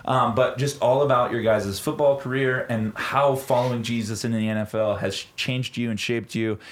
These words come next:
It went so well. I can't wait for you guys to hear their stories and their testimonies.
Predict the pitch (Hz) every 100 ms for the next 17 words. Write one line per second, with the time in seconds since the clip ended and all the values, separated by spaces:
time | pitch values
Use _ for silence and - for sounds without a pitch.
0 | - - 131 135 - - 151 151 113 110
1 | 113 143 135 123 120 120 110 110 101 98
2 | 120 113 98 - 110 104 98 95 - 101
3 | - 101 95